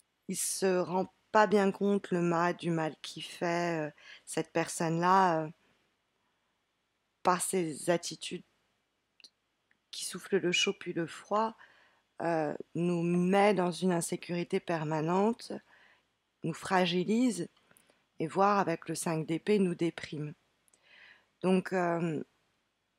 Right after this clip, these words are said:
on a cette femme, cette impératrice qui peut être là pour nous appuyer et nous soutenir.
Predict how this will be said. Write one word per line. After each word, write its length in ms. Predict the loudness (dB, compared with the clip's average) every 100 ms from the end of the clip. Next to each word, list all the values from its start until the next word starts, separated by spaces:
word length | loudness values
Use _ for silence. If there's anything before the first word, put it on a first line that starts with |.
| _ _ _ _ -2
on 180 | 4 6
a 140 | 6
cette 260 | 4 0 -2
femme, 480 | -4 -2 0 0 -2
cette 260 | -4 -4 -2
impératrice 720 | -2 -2 -4 -6 -8 -10 -8
qui 140 | -6 -6
peut 140 | -6
être 160 | -4 -4
là 100 | -6
pour 180 | -4
nous 200 | -6 -6
appuyer 340 | -10 -10 -6 -2
et 40 |
nous 120 | -2
soutenir. 500 | -4 -12 -12 -10 -10